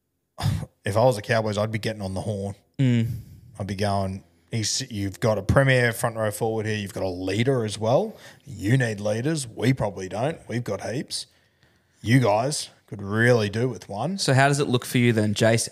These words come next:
Speaker 2: out of the seventeen in that situation? Who comes in? Like, so who? So Cotter obviously s-, gets
Speaker 1: Cotter
Speaker 2: a
Speaker 1: at
Speaker 2: thirteen on his
Speaker 1: thirteen,
Speaker 2: back.
Speaker 1: you could start Hess. You could, you
Speaker 2: And
Speaker 1: know,
Speaker 2: then
Speaker 1: use
Speaker 2: Lukey
Speaker 1: Lukey,
Speaker 2: and
Speaker 1: whatever it is.
Speaker 2: Finawaki.
Speaker 1: I, I just,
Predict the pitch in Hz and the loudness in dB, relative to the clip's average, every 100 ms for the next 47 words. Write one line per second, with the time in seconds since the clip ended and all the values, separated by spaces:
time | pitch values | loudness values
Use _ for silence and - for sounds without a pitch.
0 | - 113 110 120 113 127 113 - 120 113 | -2 0 2 0 0 0 0 2 0 2
1 | 113 - 120 120 180 320 311 - - _ | -2 -2 -2 0 2 0 -6 -14 -20 _
2 | _ - 127 123 - 135 - 123 113 113 | _ 2 4 4 2 -4 -2 0 2 2
3 | 117 139 196 226 - - _ _ _ - | 0 -2 -2 -4 -10 -20 _ _ _ 4
4 | 135 131 - 127 123 113 117 110 98 117 | 4 4 0 0 2 4 2 2 0 0
5 | 95 113 113 120 127 123 - - - 117 | 0 0 2 4 2 0 -6 -12 -4 -2
6 | - 117 104 107 113 - - - - - | 2 2 2 -2 -2 -4 -8 -16 -18 -10
7 | - 104 170 165 117 - 143 139 139 135 | -4 4 6 6 6 6 6 6 6 6
8 | 117 117 120 - - 139 127 123 131 127 | 6 4 2 -4 -2 2 2 2 2 2
9 | 127 - - - - 117 117 113 107 - | 2 -2 -8 -10 -4 0 2 0 -2 -6
10 | 131 123 117 113 117 120 117 123 123 123 | 2 6 6 6 4 4 6 6 6 4
11 | 120 123 120 110 110 107 110 127 135 135 | 4 6 6 6 6 4 2 2 4 4
12 | 131 131 120 - | 4 2 -2 -6